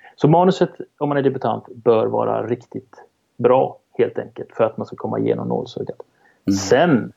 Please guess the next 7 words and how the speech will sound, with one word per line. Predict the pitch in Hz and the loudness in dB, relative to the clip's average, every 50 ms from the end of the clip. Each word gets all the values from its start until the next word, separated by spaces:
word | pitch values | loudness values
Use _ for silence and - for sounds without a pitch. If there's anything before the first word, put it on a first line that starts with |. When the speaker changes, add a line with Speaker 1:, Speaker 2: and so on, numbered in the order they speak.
| _ _ _ _ _ | _ _ _ _ _
Speaker 1:
kommer | - - 127 107 107 104 | -2 0 0 0 -2 -4
det | - 107 | -6 -6
en | 107 107 | -8 -8
process | - 107 101 - - 107 107 - - _ _ _ _ | -8 -12 -10 -8 -8 -8 -8 -8 -12 _ _ _ _
av, | - 110 110 107 107 113 131 _ _ _ _ _ _ _ _ _ _ _ _ _ - | -6 -4 -4 -4 -4 -6 -12 _ _ _ _ _ _ _ _ _ _ _ _ _ -8
eh, | 113 110 110 110 | -6 -4 -4 -2
redigering | 107 107 101 107 - - - 104 104 104 107 107 117 131 139 143 139 131 123 127 123 | -2 -2 -2 -2 -2 -2 0 0 0 0 0 2 4 4 4 4 2 0 -2 -4 -8